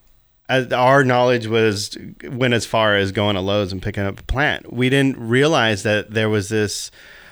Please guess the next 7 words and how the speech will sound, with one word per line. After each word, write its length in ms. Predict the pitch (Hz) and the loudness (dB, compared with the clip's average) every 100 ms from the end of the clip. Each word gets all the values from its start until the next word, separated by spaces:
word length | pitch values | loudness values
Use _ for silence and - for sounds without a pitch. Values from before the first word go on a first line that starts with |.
| - | -10
um, 520 | - 107 104 101 101 101 | -2 0 2 0 -2 -4
entire 500 | 113 107 117 117 123 | -4 -2 0 2 2
industry 600 | 98 120 123 - 123 110 | 2 0 0 -2 0 2
of 300 | 101 95 95 | 2 0 -2
devoted 720 | 123 98 117 117 117 113 110 - _ _ | -2 0 2 2 2 0 -4 -18 _ _
fans 760 | - 120 123 123 101 110 - - - | -6 0 2 2 0 -4 -8 -10 -2
of 580 | 120 110 101 98 - | 0 0 -2 -8 -20